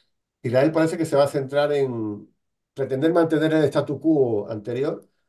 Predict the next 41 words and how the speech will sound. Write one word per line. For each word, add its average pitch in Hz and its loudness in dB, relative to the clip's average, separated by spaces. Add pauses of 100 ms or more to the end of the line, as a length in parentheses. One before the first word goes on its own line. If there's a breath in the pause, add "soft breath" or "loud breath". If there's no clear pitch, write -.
(120)
aunque 151 2
controlando 131 0
Gaza 143 0
de 143 -2
manera, 131 -2
eh, 110 -10
mucho 135 -4
más 123 -2
directa. 107 -4
Ellos, 147 0
ellos 147 0
insistían 151 0
en 139 -4
que 135 -4
se 127 -8
habían 147 -2
retirado 135 0
de 113 -4
la 107 -6
franja 113 -6
de 120 0
Gaza, 120 -4
aunque 110 -4
nunca 104 -6
lo 120 0
dejaron 117 -2
porque, 120 -6
eh, 95 -4
la 101 -4
franja 113 -2 (180 loud breath)
era 127 4
una 120 4
cárcel 127 0 (120 loud breath)
y 123 -4
ellos 120 0
tenían 113 -2
la 92 -10
llave. 127 2
O - -14
sea 101 -8
que, - -14